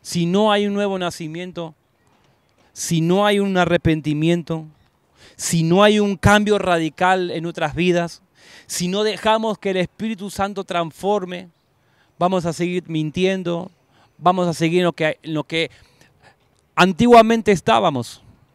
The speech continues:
Por eso Jesús nunca vino a establecer una religión, nunca dijo, "Haz esto y serás evangélico".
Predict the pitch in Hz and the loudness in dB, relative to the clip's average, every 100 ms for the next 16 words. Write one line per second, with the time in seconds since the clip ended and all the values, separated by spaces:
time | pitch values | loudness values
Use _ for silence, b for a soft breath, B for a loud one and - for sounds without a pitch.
0 | _ _ - 190 190 208 202 - 220 208 | _ _ 4 4 4 4 2 2 0 0
1 | 214 220 214 208 214 214 208 190 190 - | 0 2 2 2 2 0 2 0 0 -2
2 | 202 196 175 170 - 202 196 202 214 220 | 2 2 2 -2 2 2 2 2 4 4
3 | 214 190 170 B B B 208 214 - 240 | 6 4 4 B B B 6 6 6 4
4 | - 226 208 160 190 202 170 - 180 180 | 6 4 4 2 4 4 2 0 4 4
5 | 170 220 202 156 117 | 4 2 2 -2 -4